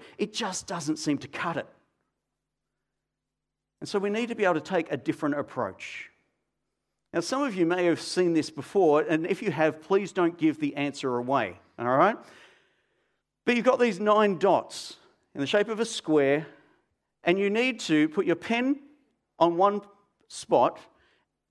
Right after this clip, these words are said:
and do not remove the pen, but you're only allowed to draw four straight lines, and in those four, by drawing those four straight lines, you are then to connect all nine dots.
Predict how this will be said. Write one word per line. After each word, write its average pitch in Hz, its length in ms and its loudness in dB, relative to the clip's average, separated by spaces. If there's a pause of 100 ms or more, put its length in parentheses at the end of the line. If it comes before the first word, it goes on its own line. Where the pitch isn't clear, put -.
and 147 140 2
do 185 100 2
not 208 160 2
remove 180 320 2
the 180 80 -4
pen, 127 400 -6 (340)
but 170 120 2
you're 185 180 4
only 214 160 -2
allowed 175 260 2
to 160 80 -12
draw 160 260 0
four 185 680 -2
straight 156 560 -2
lines, 131 640 -4 (280)
and 147 120 0
in 180 120 2
those 185 220 0
four, - 320 -10 (180)
by 139 120 -2
drawing 185 320 0
those 160 180 2
four 156 220 -4
straight 147 260 0
lines, 147 280 0 (260)
you 165 160 2
are 156 60 6
then 147 180 2
to 143 160 -6
connect 147 420 -4 (220)
all 147 400 0
nine 120 360 -4 (220)
dots. - 460 -8